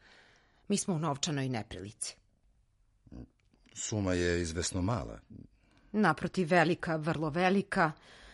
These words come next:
Speaker 1: dvadeset hiljada dinara.
Speaker 2: Dvadeset hiljada dinara?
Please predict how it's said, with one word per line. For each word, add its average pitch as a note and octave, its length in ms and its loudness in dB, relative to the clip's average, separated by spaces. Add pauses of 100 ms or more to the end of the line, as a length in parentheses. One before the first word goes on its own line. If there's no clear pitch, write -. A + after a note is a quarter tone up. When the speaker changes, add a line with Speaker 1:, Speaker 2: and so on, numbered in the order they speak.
(240)
Speaker 1:
dvadeset D#3 540 2
hiljada B2+ 360 -4
dinara. G#2+ 380 -8 (880)
Speaker 2:
Dvadeset D2 640 -6
hiljada D2+ 400 -6
dinara? B1+ 400 -8